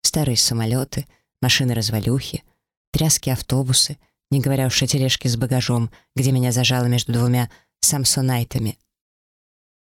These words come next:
Вы гоняли нас по всему свету, а сами преспокойно ждали в своей уютной квартирке, пока мы сделаем грязную работу. Я права? Вы принялись морочить мне голову с того дня,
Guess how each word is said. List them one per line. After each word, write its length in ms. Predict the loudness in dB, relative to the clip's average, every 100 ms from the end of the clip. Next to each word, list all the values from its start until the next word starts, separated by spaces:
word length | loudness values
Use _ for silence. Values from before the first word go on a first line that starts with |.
| _ _
Вы 160 | 2 2
гоняли 440 | 2 4 4 4
нас 260 | 4 2 0
по 80 | 0
всему 320 | 0 0 0
свету, 440 | 2 2 0 0
а 20 | 2
сами 260 | 2 0
преспокойно 840 | 0 0 0 -2 -4 0 2 4 2
ждали 440 | 0 0 0 0
в 80 | 0
своей 320 | 0 0 -2
уютной 260 | 0 0 0
квартирке, 840 | -2 -2 -2 -2 -2 -4 -6 -8 -12 _ _
пока 220 | -2 2
мы 120 | 2
сделаем 500 | 2 0 0 2 2
грязную 500 | 2 2 2 2 2
работу. 580 | 0 -2 -2 -4 -2 -6 -8 _ _ 0
Я 160 | 0
права? 440 | 0 0 0 -2 -4 _ _ _ _ _ _ _ _ _ _ _ _ _ _ _ _ 0
Вы 180 | 0 0 -2
принялись 520 | 2 4 4 2 2
морочить 460 | 2 2 0 -2 0
мне 180 | 2 2
голову 380 | 0 0 0
с 100 | 0 0
того 180 | -2
дня, 380 | -2 0 0 -4